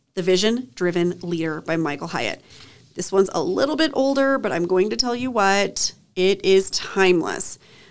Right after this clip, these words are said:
Focus your efforts, energize yourself and your team, and scale your business. The Vision Driven Leader by Michael Hyatt takes you above and beyond the basic vision statement. His approach is simple, it's attractive, it's inspiring, and it's practical.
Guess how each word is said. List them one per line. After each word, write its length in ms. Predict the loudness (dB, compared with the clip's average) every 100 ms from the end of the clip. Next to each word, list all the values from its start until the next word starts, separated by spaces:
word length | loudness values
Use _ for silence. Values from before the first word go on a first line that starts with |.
| _
Focus 340 | 0 2 0
your 120 | -2 0
efforts, 360 | 0 0 -2 0
energize 420 | 2 2 0 -4
yourself 360 | -4 -6 -6 -4
and 240 | -2 0
your 120 | -2 -4
team, 300 | -2 -2 -2
and 140 | -4
scale 380 | -4 -4 -6 -6
your 320 | -6 -6 -6
business. 420 | -4 -4 -4 -6 -10 -20 _
The 100 | -2
Vision 260 | 0 2 0
Driven 320 | 0 0 2
Leader 220 | 2 2
by 120 | 0
Michael 280 | -2 -4 -4
Hyatt 340 | 0 2 2 0
takes 280 | -4 -2
you 80 | -4
above 420 | -4 -4 -2 0 0
and 120 | 0
beyond 360 | 0 0 0
the 40 | -4
basic 560 | -4 -2 0 -2 -4
vision 300 | -2 0 0
statement. 500 | -2 -4 -4 -6 -8 _ _
His 180 | -4 -2
approach 360 | -2 0 0 0
is 100 | -4
simple, 380 | -4 -2 0 -2
it's 120 | -4
attractive, 480 | -6 -4 -4 -4 -6
it's 140 | -6
inspiring, 540 | -8 -2 2 4 2 0
and 80 | -2
it's 100 | -4
practical. 560 | -4 -4 -6 -10 -12